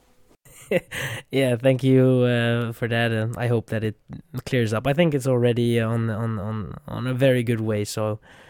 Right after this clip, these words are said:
the health is, is, is getting better and better. So, but, uh, yeah, thank you for having me, and I think we,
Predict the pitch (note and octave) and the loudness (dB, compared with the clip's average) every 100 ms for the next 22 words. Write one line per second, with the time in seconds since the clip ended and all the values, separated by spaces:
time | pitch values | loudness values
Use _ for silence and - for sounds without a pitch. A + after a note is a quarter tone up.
0 | - _ A#2 A#2+ A2+ A2+ G#2+ - G#2+ G#2+ | -20 _ -2 0 0 -2 -4 -6 -6 -6
1 | A2+ A2 A2 G#2+ G#2 G#2 G2+ G2 - A2+ | -6 -2 -2 0 -2 -2 -4 -6 -10 -10
2 | F#2+ A#2 A#2 - - A#2 A2+ A2+ A2 B2 | -6 -4 -4 -4 -2 0 2 0 -2 -2
3 | A2 - C#3+ D3 B2+ B2+ C#3+ C#3+ C#3+ C3+ | -2 0 0 2 4 4 6 6 6 4
4 | A#2+ A#2 B2+ E3+ F3 D3+ C3 A#2 | 2 0 2 2 4 4 4 2